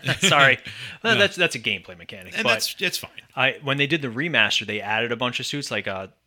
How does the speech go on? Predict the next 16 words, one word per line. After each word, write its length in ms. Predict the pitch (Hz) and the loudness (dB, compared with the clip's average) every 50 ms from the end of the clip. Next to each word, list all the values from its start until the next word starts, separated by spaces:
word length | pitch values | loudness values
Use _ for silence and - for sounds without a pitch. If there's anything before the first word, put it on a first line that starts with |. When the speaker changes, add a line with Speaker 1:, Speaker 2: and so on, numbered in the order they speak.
| _ - | _ -8
Speaker 1:
the 160 | 113 101 95 - | -8 -8 -8 -8
Kane 320 | - - 123 117 117 107 | -6 -2 0 0 0 -2
Parker, 560 | - - 107 110 - - 123 117 120 120 120 - - _ _ - | -4 -8 -8 -8 -6 -4 -2 -2 -2 -4 -6 -12 -20 _ _ -10
uh, 180 | 139 131 127 123 | -4 -4 -4 -2
suit, 300 | 117 - 139 135 143 - | -4 -4 -6 -6 -6 -6
Speaker 2:
Oh, 220 | 98 101 104 107 104 | -6 -4 -4 -4 -4
Speaker 1:
the 100 | 120 117 | -4 -2
red 160 | 110 117 113 | 0 2 2
Speaker 2:
okay. 80 | 113 110 | 2 0
Speaker 1:
and 80 | 107 | -2
black 260 | 107 104 104 110 - | -2 -2 -2 -2 0
one. 180 | 139 135 135 131 - | 0 -2 0 2 4
Oh, 220 | 131 127 113 - - | 4 4 4 2 -2
it's 140 | - - | -4 -2
so 280 | - - - - 101 85 | -2 0 0 -2 -4 -6
nice. 380 | 82 92 87 80 - - 98 | -10 -12 -8 -4 -4 -4 -2